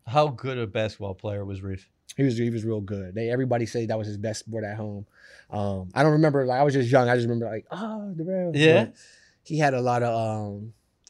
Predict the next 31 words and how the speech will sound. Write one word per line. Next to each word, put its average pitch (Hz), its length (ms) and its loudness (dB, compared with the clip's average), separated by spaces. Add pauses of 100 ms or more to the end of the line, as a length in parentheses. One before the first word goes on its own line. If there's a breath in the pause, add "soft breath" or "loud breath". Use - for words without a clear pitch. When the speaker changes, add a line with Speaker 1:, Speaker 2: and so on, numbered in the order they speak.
(120)
Speaker 2:
I - 20 -12
think 147 140 -2
he 131 60 0
had 120 80 0
a - 60 -8
couple - 240 -4
offers 117 340 -2
with 113 120 -4
basketball. 113 680 -2 (120)
I 120 80 -6
remember 120 240 -2
him 117 140 -2
just 110 280 -8
always 117 240 -2
dunking. 117 520 -4 (460)
You 117 60 -8
know, 110 140 -4
he 113 120 -2
had 110 180 -2
a 104 80 -6
great, 113 380 -4 (340)
great 120 220 -2
hops, 120 340 -6
great 123 240 -4
defense. 107 560 -6 (200)
Speaker 1:
To 107 100 -10
be 127 220 -8
from 135 180 -14
Pittsburgh, 110 580 -10 (400)
Aliquippa 110 640 -4
specifically, 98 1160 -12